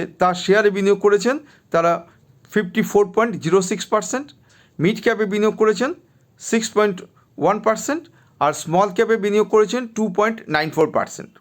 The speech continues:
এই স্কিমটি গত নভেম্বর মাসে একশো এগারোটি স্টকে বিনিয়োগ করেছে, যেখানে ক্যাটাগরি অ্যাভারেজ হচ্ছে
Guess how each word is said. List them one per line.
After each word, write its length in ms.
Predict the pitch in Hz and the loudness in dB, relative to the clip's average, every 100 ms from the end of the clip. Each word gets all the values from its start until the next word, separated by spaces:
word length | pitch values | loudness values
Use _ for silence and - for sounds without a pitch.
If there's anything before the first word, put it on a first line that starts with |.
| _ _ _ _ _ _ _ _ _ _ _ _ _ 160 | _ _ _ _ _ _ _ _ _ _ _ _ _ 0
এই 60 | 185 | 0
স্কিমটি 400 | - 226 226 185 202 - _ _ - | 0 0 0 0 -2 -4 _ _ -2
গত 120 | 156 165 180 | 0 4 4
নভেম্বর 320 | 165 170 185 185 | 2 2 2 2
মাসে 240 | 180 190 190 - 147 | 2 2 2 2 0
একশো 260 | - - 196 170 | -2 0 2 4
এগারোটি 320 | 143 170 170 180 | 4 2 2 -2
স্টকে 280 | - 156 135 147 | 0 0 0 0
বিনিয়োগ 220 | 139 151 151 | 0 -2 0
করেছে, 280 | 156 151 220 - _ _ _ _ 135 | -2 0 -2 -4 _ _ _ _ -2
যেখানে 260 | 175 185 185 180 | 0 2 0 0
ক্যাটাগরি 440 | 156 185 180 196 196 | 0 2 4 4 4
অ্যাভারেজ 380 | 170 185 185 180 - _ _ _ _ - | 2 2 2 -2 -14 _ _ _ _ -2
হচ্ছে 240 | 156 170 | -2 2